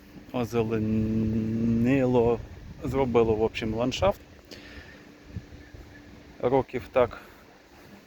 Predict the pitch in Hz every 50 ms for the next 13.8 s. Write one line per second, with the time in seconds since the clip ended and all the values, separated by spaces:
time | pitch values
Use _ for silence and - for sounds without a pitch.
0 | - - - - 135 120 - - - 123 123 123 120 120 123 113 107 123 117 113
1 | - - - - - - - - - - - - - - - - - - - -
2 | - - - - - - - 113 113 110 113 113 113 107 110 156 160 143 135 131
3 | 127 117 - - 127 123 123 123 135 135 113 113 117 107 95 - - 117 - -
4 | - 117 113 - - 135 127 120 107 - - 120 113 110 107 110 143 170 196 226
5 | 226 - - - - - - - - - - - - - - - - 143 156 160
6 | 151 131 - - 123 110 - 127 120 120 117 120 127 120 - - - 135 131 120
7 | 110 104 110 113 120 120 113 107 110 127 151 165 185 185 180 180 175 160 165 160
8 | 147 - 165 160 156 147 - 165 160 160 147 147 - 123 113 117 120 127 131 131
9 | 131 135 135 135 135 135 135 127 123 - - - - - 113 117 120 123 123 113
10 | 104 101 - - - - - - - - - - - - - - - - - -
11 | - - - - - - - - - - 110 113 113 110 110 113 117 120 127 139
12 | 147 151 160 156 151 - - - - - - - - - - - - - - -
13 | - - - - - - 113 107 110 104 120 123 123 120 117